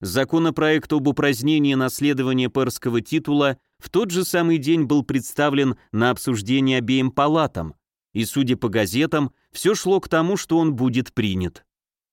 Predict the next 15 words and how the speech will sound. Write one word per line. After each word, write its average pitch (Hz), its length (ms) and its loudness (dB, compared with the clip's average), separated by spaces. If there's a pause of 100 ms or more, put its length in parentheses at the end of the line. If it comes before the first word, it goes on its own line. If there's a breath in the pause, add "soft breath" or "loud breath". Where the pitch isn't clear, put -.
(320)
Легко 135 500 0
излагать 175 480 0
живые 156 320 2
факты, 156 600 -2
Эдуард, 107 600 -2 (460)
но 117 200 0
как 147 220 0
трудно 147 440 2
объяснить 139 760 -2
те 143 200 2
чувства, 156 500 -2
что 151 200 -2
приходят 147 560 0
к - 60 -12
нам 143 340 0